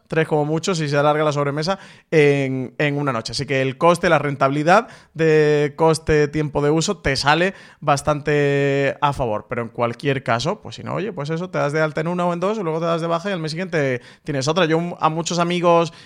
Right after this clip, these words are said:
cuando les recomiendo alguna serie de H B O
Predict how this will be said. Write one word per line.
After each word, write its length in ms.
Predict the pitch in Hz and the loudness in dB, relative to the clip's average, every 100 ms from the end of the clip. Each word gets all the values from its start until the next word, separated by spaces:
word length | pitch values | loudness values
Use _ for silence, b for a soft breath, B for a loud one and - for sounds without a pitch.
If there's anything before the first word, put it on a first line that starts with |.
| B | B
cuando 220 | 160 156 | -2 0
les 80 | 151 | 0
recomiendo 340 | 151 156 156 | -2 0 0
alguna 220 | 147 147 | 0 0
serie 180 | 139 139 | 0 0
de 160 | 139 139 | 2 2
H 240 | 139 120 | 0 -2
B 120 | 113 | 0
O 480 | 123 180 180 175 170 | 4 6 8 8 6